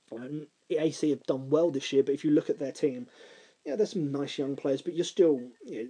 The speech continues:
to an extent reliant on Zlatan, who isn't going to be there forever. I'd be hard-pressed to imagine Zlatan in the ch-, the upper ends of the Champions League, so quarterfinals onwards, being able to make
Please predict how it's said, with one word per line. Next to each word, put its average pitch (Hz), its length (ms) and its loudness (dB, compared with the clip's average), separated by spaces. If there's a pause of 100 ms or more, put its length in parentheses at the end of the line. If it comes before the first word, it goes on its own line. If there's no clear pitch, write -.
(120)
to - 140 6
an 160 60 4
extent 131 400 0
reliant 131 360 -2
on 131 120 -6
Zlatan, 131 480 -10
who 151 220 2
isn't 147 320 -2
going 120 260 -4
to 131 80 -10
be 120 120 -8
there 120 240 -4
forever. 117 420 -8 (2500)
I'd 147 140 -2
be 147 260 0 (180)
hard-pressed 151 500 -2
to 151 60 2
imagine 135 400 -2
Zlatan 131 560 -8
in 123 380 -6 (420)
the 135 80 -8
ch-, - 160 -8 (100)
the 151 280 -6
upper 151 340 2
ends 143 160 0
of 120 80 -8
the 120 60 -12
Champions 123 460 -6
League, 98 140 -12
so 107 140 -10
quarterfinals 131 800 -4
onwards, 117 360 -2 (320)
being 147 200 2
able 139 220 -2
to 143 120 -6
make 131 260 -6